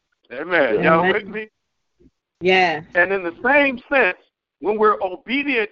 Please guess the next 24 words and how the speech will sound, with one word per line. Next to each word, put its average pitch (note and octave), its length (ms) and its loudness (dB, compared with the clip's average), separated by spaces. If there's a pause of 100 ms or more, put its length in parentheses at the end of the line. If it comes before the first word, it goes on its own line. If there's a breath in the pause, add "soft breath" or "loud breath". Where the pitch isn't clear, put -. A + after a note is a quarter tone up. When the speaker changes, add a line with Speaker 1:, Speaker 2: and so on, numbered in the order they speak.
Speaker 1:
to G#3 100 -8
the D3+ 140 -8
Word G#3+ 520 0
and E3+ 140 -10
we G3 240 -14
understand A3 800 -6
what F#3+ 220 -8
the E3 80 -10
Word G3+ 500 0
is D#3 200 -14
really G#3+ 340 -6
here, G#3 240 -4
that E3+ 140 -10
whenever C#4 520 -4
God B3+ 300 2 (240)
speaks, - 420 -6 (100)
he's G#3 200 -10 (160)
speaking F#3+ 560 -6 (480)
his D#3+ 160 -2
express D3+ 460 -2 (100)
idea. F3 540 -4 (460)
Whenever D4 520 0 (160)
God C4 340 0 (140)
speaks C4+ 260 -10